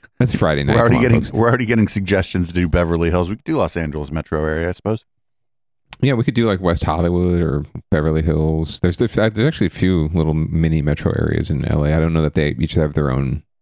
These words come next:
Speaker 1: like, news network, but, um, they certainly have, uh, stories. Oh, we'll, we'll,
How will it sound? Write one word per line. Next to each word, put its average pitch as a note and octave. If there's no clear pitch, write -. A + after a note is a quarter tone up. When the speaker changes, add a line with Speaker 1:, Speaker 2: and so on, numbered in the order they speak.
Speaker 1:
like, E2+
news E2
network, -
but, -
um, -
they -
certainly -
have, -
uh, F2+
stories. D#2+
Oh, F#2+
we'll, F2
we'll, F#2+